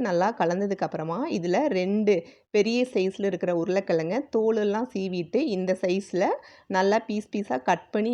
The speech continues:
எடுத்து வச்சுக்கோங்க. அந்த கட் பண்ண உருளைக்கிழங்க இந்த மசாலால சேர்த்துட்டு ஒரு டைம் நல்லா மிக்ஸ் பண்ணி விட்டுக்கோங்க. இந்த மசாலா உருளைக்கிழங்குல கோட் ஆகிற மாதிரி நல்லா மிக்ஸ் பண்ணி விட்டுக்கோங்க. இந்த உருளைக்கிழங்கு வதங்கும் போதே கூடவே இதுக்கு தேவையான அளவு உப்பு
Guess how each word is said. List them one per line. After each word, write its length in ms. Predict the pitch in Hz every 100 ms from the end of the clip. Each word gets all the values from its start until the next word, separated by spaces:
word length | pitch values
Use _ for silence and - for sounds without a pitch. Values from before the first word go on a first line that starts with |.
| 202
எடுத்து 260 | 170 - 175
வச்சுக்கோங்க. 460 | - - 160 160 185 339
அந்த 140 | 254 185
கட் 160 | 170 -
பண்ண 240 | 240 220 170
உருளைக்கிழங்க 600 | 180 196 185 160 156 214 370
இந்த 140 | 269 170
மசாலால 580 | 156 202 202 202 175 160 -
சேர்த்துட்டு 440 | 175 180 190 185 277 587 - - -
ஒரு 120 | 202 196
டைம் 220 | 214 233 277
நல்லா 180 | 190 196 196
மிக்ஸ் 240 | 175 -
பண்ணி 180 | 208 190
விட்டுக்கோங்க. 420 | 175 170 160 151 165 240
இந்த 140 | 202 160
மசாலா 380 | - 196 190 262 226
உருளைக்கிழங்குல 640 | 180 185 185 165 170 247 -
கோட் 240 | 190 190 170
ஆகிற 220 | 180 160 160
மாதிரி 160 | 180 262
நல்லா 220 | 175 180 196
மிக்ஸ் 220 | 156 -
பண்ணி 160 | 175 170
விட்டுக்கோங்க. 440 | 156 165 165 156 170 220 539 - _ _ _ _ _ _ _ _ _ _ _ - _ -
இந்த 100 | 214 220
உருளைக்கிழங்கு 580 | 190 208 226 208 185 220 311
வதங்கும் 340 | 180 208 220 180
போதே 180 | 185 262 -
கூடவே 360 | 226 196 180 302
இதுக்கு 200 | 196 185 175 175
தேவையான 420 | 185 208 208 185
அளவு 180 | 170 220 196
உப்பு 220 | 170 -